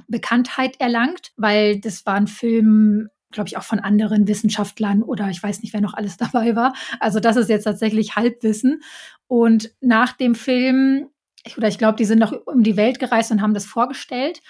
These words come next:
Und dann wurde er gefragt, ja, aber wie mache ich das denn? Wie verändere ich die Realität? Und dann hat er angefangen, Vorträge zu halten, Retreats zu machen und eigentlich kam das so ins Rollen. Also seine Intention war gar nicht,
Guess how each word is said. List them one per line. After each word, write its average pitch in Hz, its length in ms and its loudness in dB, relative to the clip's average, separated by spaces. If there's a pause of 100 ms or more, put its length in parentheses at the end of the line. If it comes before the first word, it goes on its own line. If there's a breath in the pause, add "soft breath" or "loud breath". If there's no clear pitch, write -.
(340 loud breath)
Und 220 160 0
dann 233 200 4
wurde 240 160 0
er 233 60 2
gefragt, 220 420 -2
ja, 214 120 0
aber 208 220 -2
wie 233 300 0
mache 226 240 2
ich 226 100 -6
das 180 200 -8
denn? 196 200 -4
Wie 220 140 -2
verändere 220 380 -2
ich 170 80 -10
die 233 80 -10
Realität? 196 640 -6
Und 190 160 -12
dann 196 220 -4
hat 196 180 -8
er 202 320 -6 (160 soft breath)
angefangen, 220 720 -2
Vorträge 226 520 -6
zu 185 160 -10
halten, 202 480 -2
Retreats 208 420 -4
zu 214 140 -2
machen 208 420 2
und 208 400 -2
eigentlich 214 340 -2
kam 208 220 -2
das 202 160 -4
so 208 100 -2
ins 196 200 -2
Rollen. 208 280 2
Also 202 220 -4
seine 208 540 0 (180 loud breath)
Intention 214 720 2
war 208 240 2
gar 190 240 -2
nicht, 220 440 -2